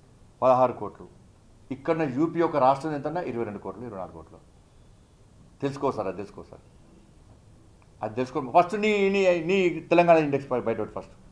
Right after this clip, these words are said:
నీ బయటపెట్టు first. నీ ఏడుపు నీ ఏడక పాకిస్తాన్ రోడ్డు సార్ బా-, బా-, ప్రా-, పాకిస్తాన్ ప్రేమ బాగుంటుంది ఈ మధ్య.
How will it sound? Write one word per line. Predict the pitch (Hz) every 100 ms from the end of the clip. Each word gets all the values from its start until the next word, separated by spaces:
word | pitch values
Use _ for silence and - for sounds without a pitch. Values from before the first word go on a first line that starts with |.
| - - - - - - - - - - - - - - - -
నీ | 165
బయటపెట్టు | 151 160 170 127
first. | 113 95 - - - - - - - - - - - - - - - - - - - - - - - - - - - - - - - 123
నీ | 151
ఏడుపు | 202 208 220 214
నీ | 202
ఏడక | 196 202 214
పాకిస్తాన్ | 156 139 156 151 143 143
రోడ్డు | 135
సార్ | 139
బా-, | 113 131
బా-, | 110 110 143
ప్రా-, | 117 113
పాకిస్తాన్ | 117 131 147 160
ప్రేమ | 123 143
బాగుంటుంది | 113 127 160 156 110
ఈ |
మధ్య. | 107 95